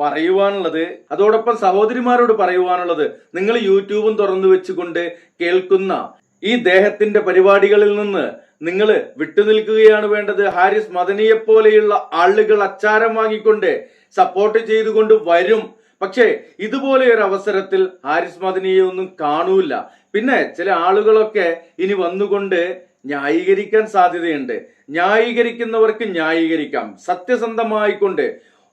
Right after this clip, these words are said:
ഒരാളോടും ഒരു അസ്പർശതയും ഇല്ലാതെയാണ് ഇവിടെ സംസാരിച്ചുകൊണ്ടിരിക്കുന്നത്. നമ്മൾ വിമർശിക്കുമ്പോ അത് സഹിഷ്ണുതയോടെ കേൾക്കാനുള്ള മനസ്സുണ്ടാവണം. കാര്യം, ഈ പറയുന്ന ആളുകളുമായിട്ട്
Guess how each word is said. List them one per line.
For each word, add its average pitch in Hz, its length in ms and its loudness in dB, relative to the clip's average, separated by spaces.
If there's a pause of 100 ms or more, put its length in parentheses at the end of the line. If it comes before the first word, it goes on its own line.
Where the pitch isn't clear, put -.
ഒരാളോടും 226 800 2
ഒരു 220 340 0 (140)
അസ്പർശതയും 240 800 -4
ഇല്ലാതെയാണ് 208 880 -2
ഇവിടെ 185 280 -6
സംസാരിച്ചുകൊണ്ടിരിക്കുന്നത്. 175 1120 -6 (240)
നമ്മൾ 233 200 -4
വിമർശിക്കുമ്പോ 202 920 -6 (180)
അത് 214 200 2 (400)
സഹിഷ്ണുതയോടെ 220 880 0
കേൾക്കാനുള്ള 196 880 -4
മനസ്സുണ്ടാവണം. 143 1040 -4 (420)
കാര്യം, 185 500 -2 (340)
ഈ 262 160 -6
പറയുന്ന 226 460 0
ആളുകളുമായിട്ട് 202 840 0